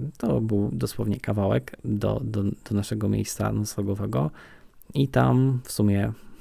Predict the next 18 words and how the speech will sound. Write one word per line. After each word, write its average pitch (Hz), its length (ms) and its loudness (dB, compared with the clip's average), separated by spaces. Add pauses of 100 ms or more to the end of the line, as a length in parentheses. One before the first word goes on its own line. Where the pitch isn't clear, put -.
(160)
<laughs> - 400 2
zasnęliśmy 110 640 2
dopiero 110 340 0
około 107 280 -2
godziny 104 300 0
czwartej 110 500 -2
nad 107 160 -2
ranem, 113 360 2 (360)
a 110 100 0
budziki 107 400 2
mieliśmy 113 340 2
ustawione 110 420 0
już 113 160 -2
na 117 100 0
godzinę 107 340 0
ósmą 113 400 0
rano, 107 280 2
ponieważ 110 500 0